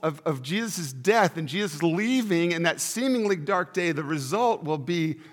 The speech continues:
that many, many, many will come to find new life in Jesus through his people. So Jesus knows all that, right? And I, I want that to be,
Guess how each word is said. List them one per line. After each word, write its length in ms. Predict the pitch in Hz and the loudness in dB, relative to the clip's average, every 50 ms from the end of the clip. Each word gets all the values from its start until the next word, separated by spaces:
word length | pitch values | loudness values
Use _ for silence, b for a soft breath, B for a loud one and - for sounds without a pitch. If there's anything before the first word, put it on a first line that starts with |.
| B - | B -2
that 180 | 160 170 160 185 | 0 0 0 0
many, 460 | 185 208 233 240 240 220 208 190 175 | -2 -2 0 2 2 4 4 4 2
many, 420 | 170 175 208 240 240 226 208 185 | 2 2 2 2 2 2 2 2
many 640 | 180 175 175 196 226 220 208 190 165 147 135 127 104 85 135 | 0 0 2 2 2 4 4 4 2 2 0 -2 -6 -10 -8
will 120 | 131 160 | -8 -8
come 460 | - - - 196 196 185 170 147 139 135 | -6 -2 0 2 2 4 2 2 -2 -4
to 180 | 139 - 156 | -6 -10 -12
find 640 | - - - 175 175 170 156 143 135 127 127 120 b b b b b _ | -8 -6 -6 -4 -2 0 0 0 0 -2 -4 -6 b b b b b _
new 320 | 131 135 156 156 147 147 | -2 0 0 2 0 0
life 420 | 139 143 143 139 123 113 110 - - | -4 -4 -4 -4 -4 -6 -6 -8 -8
in 100 | 120 113 | -8 -6
Jesus 380 | 101 120 117 110 107 107 - - - _ _ _ _ _ _ _ _ _ _ _ _ _ _ _ _ _ _ - | -6 -6 -6 -6 -8 -10 -12 -18 -20 _ _ _ _ _ _ _ _ _ _ _ _ _ _ _ _ _ _ -8
through 240 | 139 135 135 127 | -6 -4 -4 -4
his 340 | 127 131 123 95 127 123 110 | -4 -6 -8 -10 -12 -12 -12
people. 460 | - - - 214 - - 120 113 104 _ _ _ _ _ _ _ _ _ _ _ _ _ _ _ _ _ _ | -12 -12 -10 -10 -10 -12 -18 -20 -20 _ _ _ _ _ _ _ _ _ _ _ _ _ _ _ _ _ _
So 140 | - - 170 | -4 -2 -2
Jesus 360 | 160 147 196 247 254 226 156 | -2 0 -2 -2 -2 0 0
knows 360 | - 208 226 262 269 269 220 226 | 0 2 4 4 4 2 2 0
all 120 | 196 175 | -2 0
that, 200 | 147 165 147 139 | 0 0 0 0
right? 220 | 156 170 196 214 B B B B B - | 0 0 0 0 B B B B B 0
And 100 | 180 196 | 2 4
I, 60 | 208 | 4
I 160 | 202 - 185 | 4 2 2
want 220 | 190 220 285 294 | 0 0 0 2
that 160 | - 254 233 - | 2 0 0 0
to 100 | 175 160 | -2 -4
be, 300 | 156 190 190 180 160 | -2 -2 -2 -2 -4